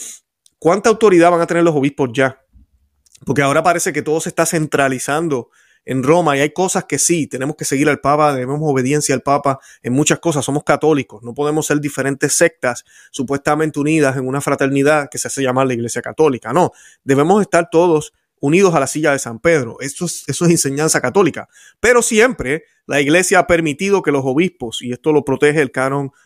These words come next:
eh, ochenta y siete, que es uno de los canon que la gran mayoría de los obispos citó, cuando Tradiciones Custodes fue promulgada. Y es que este canon garantiza que el obispo determina sus decisiones locales, eh, y si tiene que inclusive,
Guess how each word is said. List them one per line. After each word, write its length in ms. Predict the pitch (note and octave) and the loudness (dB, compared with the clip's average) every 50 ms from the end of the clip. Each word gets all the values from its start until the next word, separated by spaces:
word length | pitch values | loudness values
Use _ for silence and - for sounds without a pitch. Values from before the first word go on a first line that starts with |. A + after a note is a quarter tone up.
| _ _ _ | _ _ _
eh, 200 | - C3 B2+ B2+ - | 0 0 0 0 0
ochenta 420 | C3 - - C#3 C3 - - A#2+ | -2 -2 -2 -2 -2 -2 -2 -2
y 40 | A#2+ | 0
siete, 540 | - - D#3+ E3+ F3 F3 D3+ - C#3+ C#3+ C#3+ | 0 2 4 4 4 4 2 2 0 -4 -4
que 80 | C#3 | -6
es 60 | C3 B2 | -6 -6
uno 180 | C#3 C#3 C#3+ | -6 -4 -2
de 60 | C#3+ C#3+ | -2 -2
los 100 | C3 - | -2 -2
canon 240 | - C#3+ C#3 D3 | -4 -4 -4 -4
que 200 | C#3 - B2 - _ - | -6 -10 -12 -14 _ -12
la 200 | C3 B2 B2 A#2+ | -8 -8 -6 -4
gran 200 | A#3+ B3 D#3 D#3+ | -4 -4 -2 -2
mayoría 340 | D3+ C#3 C3+ C3+ C3 C#3+ | -2 -2 -2 -2 -2 -2
de 60 | D3 D3+ | -2 -2
los 80 | C#3+ | -2
obispos 360 | C#3 C3+ C3+ - - D3+ - | -2 -4 -6 -6 -8 -6 -6
citó, 400 | - F#3 F#3 - - B2 B2+ C#3 - _ _ _ _ _ _ | -4 -6 -4 -4 -2 -4 -4 -4 -8 _ _ _ _ _ _
cuando 240 | - C#3+ C#3+ D3 - | 0 0 0 0 0
Tradiciones 500 | - C#3+ C#3 C#3 C#3 - C#3 C#3+ D#3 D3+ | 0 0 0 0 0 -2 -4 -4 -4 -4
Custodes 540 | - F3+ E3 - - D3 C3+ C3+ C#3 C#3+ | -4 -6 -6 -2 0 2 2 4 2 0
fue 200 | - - B2+ B2+ | 0 0 -2 0
promulgada. 640 | - - C3 C3 C3+ C#3 C#3 D3+ F3 F3 D#3 C3+ B2+ | 0 0 -2 0 2 2 4 4 4 4 4 2 -2
Y 100 | B2 B2+ | -4 -6
es 100 | C#3+ D3+ | -8 -8
que 280 | - - G3 F3 - _ _ _ - | -6 -4 -6 -6 -6 _ _ _ -14
este 220 | D#3+ - - G3 | -6 -4 -4 0
canon 320 | G3+ A3+ A3+ A3 G3 D#3+ | 0 0 0 2 0 -2
garantiza 680 | D3+ D3+ D3 C#3+ C3+ B2+ - G3 G#3 - E3 C3 A#2 - _ _ _ _ _ - | -2 -2 -2 -2 -4 -4 -4 -4 -4 -2 -2 -4 -4 -6 _ _ _ _ _ 0
que 120 | - D3+ | 2 4
el 60 | D3+ | 4
obispo 600 | D#3 D3+ D#3+ G#3+ - - - C#3+ C3+ C3 - - _ | 4 4 2 0 -2 -4 -4 -4 -4 -4 -4 -8 _
determina 720 | - - C#3 B2 D3+ D3 D3 D3+ C3+ C#3+ F3 G#3 A3+ A3+ G#3 | -16 -12 -2 2 2 2 2 0 0 0 0 2 2 0 0
sus 160 | - G#3 G3 | -2 -2 -2
decisiones 640 | E3+ F#3 D#3+ - D3+ C3 - F3 F#3 G3 G#3 G3+ | 0 0 0 0 -2 0 0 2 2 2 2 2
locales, 580 | F3 D#3+ C#3 - E3 E3 E3+ D#3 C3 A#2 - - _ _ _ _ _ _ _ - | 2 2 2 2 2 2 2 0 0 -4 -10 -16 _ _ _ _ _ _ _ -2
eh, 260 | C3+ C#3+ C#3+ C#3+ C#3+ | 0 2 2 2 0
y 140 | - F#3 F#3 | 0 0 0
si 180 | - - D3+ B2+ | 0 -2 -2 -2
tiene 420 | - E3+ F#3 G3+ F#3+ D3+ B2 A2+ | 0 2 2 2 2 0 -4 -6
que 100 | - C#3 | -8 -8
inclusive, 720 | C3+ B2+ - C#3 C3+ - - F#3 F#3+ F3+ D3 C3+ C3 - | -8 -8 -6 -8 -8 -4 -4 -2 0 0 0 0 -2 -6